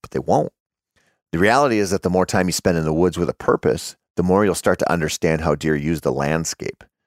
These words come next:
It's that simple, even if it's not easy.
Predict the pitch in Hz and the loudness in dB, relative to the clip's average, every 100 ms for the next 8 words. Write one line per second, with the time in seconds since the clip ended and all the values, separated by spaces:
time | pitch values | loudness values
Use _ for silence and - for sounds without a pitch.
0 | _ _ _ _ _ - - - 117 - | _ _ _ _ _ -8 -2 2 2 0
1 | - 143 - - - _ _ _ _ _ | -2 -2 -4 -8 -10 _ _ _ _ _
2 | 92 90 98 - 98 87 117 95 50 | -2 0 0 0 2 2 0 -2 -8